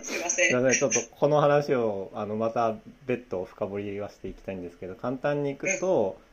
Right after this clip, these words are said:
Speaker 2: その、人とか動物っていうのを、
Speaker 1: うん。
Speaker 2: あの、分けて考える、そこを差別するっていうのが種差別。あの、
Speaker 1: あー。
Speaker 2: 種ですよね、
Speaker 1: はい、
Speaker 2: 種。
Speaker 1: はい。なるほど。
Speaker 2: を種差別っていうんですけど、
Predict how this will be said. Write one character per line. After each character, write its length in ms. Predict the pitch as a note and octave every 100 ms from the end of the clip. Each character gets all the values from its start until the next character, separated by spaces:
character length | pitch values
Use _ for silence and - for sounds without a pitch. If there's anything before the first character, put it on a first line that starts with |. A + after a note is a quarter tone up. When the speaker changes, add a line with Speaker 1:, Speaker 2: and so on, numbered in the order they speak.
| _ _
Speaker 2:
そ 80 | A#2
の、 340 | G#2 G2 F#2 -
人 220 | - A2+
と 120 | -
か 540 | G#2+ - E3 C3 F#2+ - _ A2
動 220 | G#2+ G#2+
物 420 | G#2+ G#2+ C#3 F#3
っ 760 | - _ _ _ _ _ _ -
て 60 |
い 160 | D#3+ E3+
う 80 | E3+
の 80 | G3+
を、 300 | B2+ F#2+ - -
Speaker 1:
う 40 | A2
ん。 20 |
Speaker 2:
あ 60 |
の、 320 | F2+ F2+ F2+ - C3
分 220 | A#2 G#2
け 20 |
て 120 | -
考 100 | F2+ E2+ E2
え 60 |
る、 60 | E2+
そ 100 | A2+
こ 100 | A#2
を 40 |
差 140 | A2+ G2
別 160 | F2 -
す 140 | -
る 60 | -
っ 20 |
て 140 | D#2+ -
い 20 |
う 40 |
の 40 | A2
が 80 | -
種 140 | G#2
差 100 | -
別。 320 | D#2+ D2 - E2 -
あ 60 |
の、 100 | F#2 F2
Speaker 1:
あ 1080 | F3 F3 F#3 G3+ A3+ A#3 A#3+ - - - -
ー。 60 |
Speaker 2:
種 100 | G3
で 100 | A#2
す 140 | - -
よ 60 |
ね、 80 | G2+
Speaker 1:
は 60 | E2+
い、 20 | -
Speaker 2:
種。 140 | -
Speaker 1:
は 60 | -
い。 100 | - _ _ _ F3+ F#3+
な 100 | F#3+
る 100 | F#3
ほ 60 | -
ど。 220 | - - _
Speaker 2:
を 100 | F3
種 140 | D#3+ C3
差 100 | A#2+
別 140 | G2+
っ 40 |
て 160 | - -
い 20 |
う 40 | F2+
ん 40 |
で 60 | E2+
す 60 |
け 120 | -
ど、 340 | G#2+ D3+ G#2+